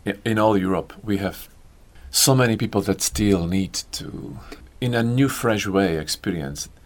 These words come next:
that I'm so loved, I'm so wanted by God. Uh, there is such a plan for my life. Still, many, many don't know it.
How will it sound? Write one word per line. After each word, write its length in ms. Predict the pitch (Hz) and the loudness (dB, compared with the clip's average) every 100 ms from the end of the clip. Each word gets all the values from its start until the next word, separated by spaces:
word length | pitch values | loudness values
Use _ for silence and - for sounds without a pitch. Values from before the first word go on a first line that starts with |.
| - | -6
that 160 | 95 - - | -6 -4 0
I'm 220 | 104 107 | 2 2
so 220 | - 123 | 0 2
loved, 500 | 110 104 101 78 - - | 2 4 4 2 -2 -4
I'm 160 | 98 | -2
so 260 | 92 - 110 | -2 0 0
wanted 500 | 95 98 101 98 76 | 2 2 2 -2 -6
by 200 | 78 76 | -6 -6
God. 280 | 76 73 - | -8 -10 -8
Uh, 220 | - - - - | -6 -6 -10 -10
there 100 | - | -4
is 100 | 117 - | 2 4
such 160 | 135 | 4
a 60 | 135 | 2
plan 360 | - 127 135 | 4 4 4
for 140 | 131 98 | 2 -2
my 160 | 87 | 0
life. 280 | 80 76 67 - - - | -2 -2 -4 -10 -20 -10
Still, 540 | - - - 151 131 - - | -6 -4 2 6 6 2 -6
many, 320 | 101 110 131 113 | -2 2 2 2
many 240 | 110 92 | 2 0
don't 200 | 87 87 | 0 -4
know 120 | 78 | -4
it. 80 | 73 | -8